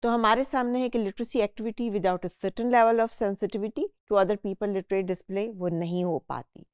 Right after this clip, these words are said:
बच्चों का उस तरफ सेंसिटाइज होना ज़रूरी है। अब ये सेंसिटिविटी कैसे डेवलप की जाए बच्चों में कि आप भी ये करें, that is a good behavior, that is a literate behavior, that is a smart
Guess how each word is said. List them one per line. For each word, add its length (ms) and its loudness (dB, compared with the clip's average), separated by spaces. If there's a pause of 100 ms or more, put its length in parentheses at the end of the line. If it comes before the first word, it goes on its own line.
(260)
बच्चों 460 -4
का 120 0
उस 160 -4
तरफ 160 -4
सेंसिटाइज 720 -4
होना 260 -6 (340)
ज़रूरी 360 0
है। 180 -10 (340)
अब 80 6
ये 100 6
सेंसिटिविटी 600 0
कैसे 400 2
डेवलप 440 2
की 120 -6
जाए 200 -10 (100)
बच्चों 400 0
में 120 -6 (320)
कि 80 6 (140)
आप 180 8
भी 240 2
ये 100 6
करें, 300 -4
that 240 2
is 100 0
a 60 6
good 260 4
behavior, 560 2
that 120 2
is 140 -4
a 60 4
literate 440 2
behavior, 460 2
that 240 2
is 20 -4
a 200 -4
smart 340 4